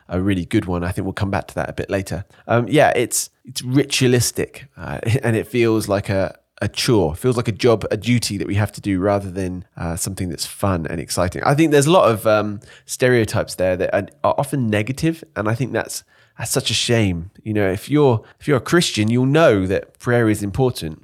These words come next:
And in fact, even if you aren't a Christian, statistically, you've probably prayed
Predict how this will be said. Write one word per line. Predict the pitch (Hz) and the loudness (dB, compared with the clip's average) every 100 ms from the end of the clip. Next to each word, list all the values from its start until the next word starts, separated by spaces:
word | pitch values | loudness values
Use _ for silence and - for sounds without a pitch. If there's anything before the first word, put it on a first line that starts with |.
| - | -4
And | 117 | -2
in | 117 | 2
fact, | 127 - | 2 2
even | 160 160 | 2 2
if | 139 - | 2 2
you | 123 - | 0 2
aren't | 135 139 - | 4 2 2
a | 113 | -4
Christian, | 120 113 - 95 | -4 -4 -4 -4
statistically, | - 113 - 185 - - 95 | -4 -4 -2 -4 -4 -6 -4
you've | 104 101 - | -2 -4 -4
probably | 143 139 113 113 | -2 0 0 -2
prayed | 107 - 101 98 - | -4 2 2 2 -4